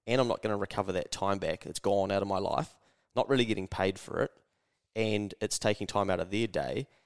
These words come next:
and it's time that they could be spent working on their business. So the old Luke in my old role, I would sit there and be like, "Oh yeah, that sucks," and like, "Oh, tell me more about that." And you flesh the convo out, and you're like,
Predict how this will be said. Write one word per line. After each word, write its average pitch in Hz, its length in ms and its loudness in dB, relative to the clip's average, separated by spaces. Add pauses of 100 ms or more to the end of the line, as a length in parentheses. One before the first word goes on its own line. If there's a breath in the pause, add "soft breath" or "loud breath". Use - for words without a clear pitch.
(120)
and 104 100 -2
it's - 100 -2
time 113 220 2
that - 120 -6
they 101 120 2
could 107 160 -4
be 98 80 -4
spent - 540 -4 (720)
working 107 360 0
on 95 120 2
their 85 120 -2
business. - 480 0 (580)
So 135 100 4
the 123 120 8
old 180 200 10
Luke 110 220 8
in 98 100 -2
my 92 160 0
old 131 260 6
role, 92 340 2
I 101 60 2
would 98 100 2
sit - 180 0
there 113 100 4
and 107 60 2
be 101 60 6
like, 101 140 2
"Oh 123 120 4
yeah, 117 180 6
that 120 160 4
sucks," 117 460 2
and 101 80 -2
like, 95 180 -2
"Oh, 131 100 4
tell 139 180 2
me 139 100 2
more 123 220 4
about 110 220 4
that." 113 100 4
And 120 100 0
you 135 60 -2
flesh - 240 0
the 107 80 -4
convo 113 340 4
out, 101 100 6
and 85 100 0
you're 101 80 0
like, 101 220 2